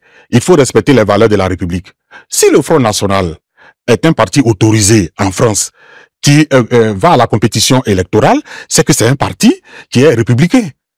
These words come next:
À défaut, il doit être dissous. Voici les contradictions internes que les Français ne comprennent pas et qui fait que aujourd'hui, qui, qui font qu'aujourd'hui, le, le, le, le, ils veulent donner le pouvoir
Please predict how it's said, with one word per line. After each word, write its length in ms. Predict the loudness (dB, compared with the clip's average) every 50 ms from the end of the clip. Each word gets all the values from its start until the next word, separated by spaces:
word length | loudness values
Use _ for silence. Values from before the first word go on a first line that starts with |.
| _ _ _ _ _ -4
À 120 | -4 -2
défaut, 420 | 0 0 -2 0 0 0 0 0 0
il 100 | 0 0
doit 100 | 2 0
être 160 | 0 0 0
dissous. 480 | 0 0 0 0 0 0 0 -2 -2 -8 _ _ _ _ _ _ _ _ _ -4
Voici 240 | -4 -2 0 0 0
les 100 | 0 0
contradictions 500 | 0 0 0 0 0 0 0 0 0 2
internes 320 | 0 0 0 2 0 2
que 80 | 0 0
les 100 | 0 0
Français 280 | -2 -2 -2 0 0 0
ne 80 | 0
comprennent 340 | 0 0 0 0 0 -2 0
pas 180 | 0 0 0 -2 -4 -12 -20 -10 -4
et 100 | -2 -2
qui 160 | 0 0 -2 0
fait 180 | 2 0 0
que 80 | 0 0
aujourd'hui, 360 | 0 0 2 2 2 0 0 -2
qui, 140 | -4 -4 -4
qui 160 | 0 0 0
font 140 | 2 2 0
qu'aujourd'hui, 600 | 2 2 0 2 2 0 0 2 2 2 2 2 0 -6 -16 -20 -14 -4
le, 280 | 0 2 4 4 2 2
le, 280 | 2 2 4 4 4 2
le, 200 | 2 2 0 0
le, 240 | 2 0 0 0 2
ils 100 | 0 0
veulent 240 | 2 0 0 0 2
donner 240 | 2 2 2 2 2
le 100 | 0 -2
pouvoir 560 | -2 -4 -2 0 0 0 0 0 -2 -4